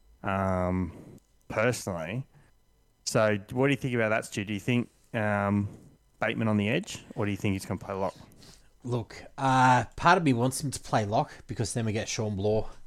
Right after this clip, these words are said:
Speaker 2: You know, our lives become a little bit easier 'cause we get a gun there. The answer is, I don't think we know yet. I'm not sure that they know yet. He hasn't, he's not in the country. He hasn't played a game.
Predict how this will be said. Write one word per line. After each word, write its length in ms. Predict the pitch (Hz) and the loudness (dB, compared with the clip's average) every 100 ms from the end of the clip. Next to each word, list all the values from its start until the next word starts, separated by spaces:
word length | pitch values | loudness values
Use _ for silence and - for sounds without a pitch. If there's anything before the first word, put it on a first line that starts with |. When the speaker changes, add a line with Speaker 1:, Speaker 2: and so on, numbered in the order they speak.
| - | -12
Speaker 2:
You 120 | 120 | -6
know, 100 | 110 | -4
our 240 | 95 - 107 | -4 -4 -2
lives 280 | 107 101 | -2 -2
become 240 | - 104 101 | -6 -6 -4
a 40 | |
little 200 | 98 101 | -2 -2
bit 120 | 95 | 0
easier 400 | 101 113 110 110 | 0 0 0 0
'cause 240 | 107 - - | 0 -6 -10
we 60 | |
get 120 | 98 95 | -6 -4
a 120 | 92 - | -6 -10
gun 260 | - 104 101 | -8 -6 -4
there. 280 | 98 101 98 - - - - | -4 -4 -8 -14 -20 -20 -10
The 140 | - 127 | 0 2
answer 280 | 160 - 117 | 2 0 -4
is, 120 | - | -4
I 100 | 123 | -4
don't 280 | 113 117 110 | -2 0 0
think 200 | 120 - | -4 -4
we 80 | 98 | -4
know 140 | 101 | -2
yet. 320 | 101 107 110 - - | -2 -2 -4 -8 -10
I'm 180 | 113 | -2
not 140 | 123 - | -2 -2
sure 180 | - 110 | -4 -6
that 120 | 104 | -2
they 180 | 101 117 | -2 0
know 100 | 101 | 0
yet. 200 | 98 - | -2 -2
He 120 | 139 | 2
hasn't, 280 | 139 - - - - | 2 0 -8 -12 -16
he's 180 | - 135 | -8 0
not 120 | 190 | 2
in 60 | 156 | 2
the 60 | |
country. 500 | 107 - 160 - 98 - - - - - _ - | -2 -6 -6 -8 -16 -18 -20 -20 -20 -20 _ -12
He 80 | - | -2
hasn't 200 | 139 135 | 0 0
played 180 | - 110 | -2 -4
a 40 | |
game. 380 | 92 92 95 85 | -4 -6 -4 -6